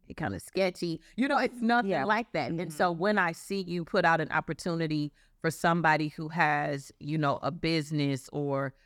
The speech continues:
Speaker 1: a tax, you know, they're going into tax business for this season, it's like, "Oh, well, this is a great space, and it has Wi-Fi, and it has all these things that you may need to be able to come in here for a period of time, do your business, make your money, and grow."
Speaker 2: Yeah.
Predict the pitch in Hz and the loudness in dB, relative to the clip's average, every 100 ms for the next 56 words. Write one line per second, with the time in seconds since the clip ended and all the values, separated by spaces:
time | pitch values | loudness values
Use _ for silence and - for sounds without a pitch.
0 | _ - 156 - 214 180 185 - - 156 | _ -4 -4 0 2 2 0 -12 -6 0
1 | 160 147 156 147 156 160 156 - 139 202 | 0 2 2 0 0 0 0 -2 -2 0
2 | 160 - 160 143 143 139 - 160 147 147 | 0 0 -2 -2 -2 -6 -2 -2 -2 -4
3 | - 165 147 151 151 139 165 - 277 220 | -4 -4 -2 0 -2 0 -2 2 2 2
4 | 160 180 185 170 160 139 156 151 - _ | 0 -2 -4 -4 -4 2 2 2 0 _
5 | _ - - 240 233 226 208 165 151 139 | _ -10 0 2 2 0 -2 -2 -2 -2
6 | 165 147 135 175 208 220 214 196 180 170 | 0 0 0 2 2 4 2 2 0 -2
7 | 151 175 185 175 - 170 160 147 - 180 | 0 0 0 -2 -2 -2 0 -2 -2 0
8 | 165 147 170 165 - - 156 156 147 143 | 0 2 0 -2 -6 -4 0 0 0 -2
9 | 190 165 156 170 160 156 147 _ _ - | 0 0 0 0 0 0 -2 _ _ -2
10 | 160 143 175 160 139 185 151 147 156 160 | 0 0 0 0 0 2 2 0 -2 -4
11 | 240 233 165 151 143 - 156 143 143 147 | -4 -2 -2 -2 -6 -2 0 0 -2 0
12 | 147 143 151 _ _ 208 190 165 147 143 | 0 0 -4 _ _ 0 0 2 2 2
13 | 240 165 160 123 | -2 -2 -2 -2